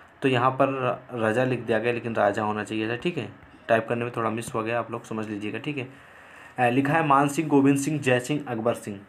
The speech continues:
तो question का right answer हो जाएगा बिहारी जी सन,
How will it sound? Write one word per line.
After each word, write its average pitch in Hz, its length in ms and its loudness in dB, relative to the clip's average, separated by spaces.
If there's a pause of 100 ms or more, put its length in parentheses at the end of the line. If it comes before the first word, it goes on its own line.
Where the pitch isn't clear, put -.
तो 143 60 -6
question 151 320 0
का 151 100 4
right 123 280 4
answer 135 220 -2
हो 135 100 2
जाएगा 127 240 0
बिहारी 117 360 -2
जी 135 240 -8 (280)
सन, 147 220 0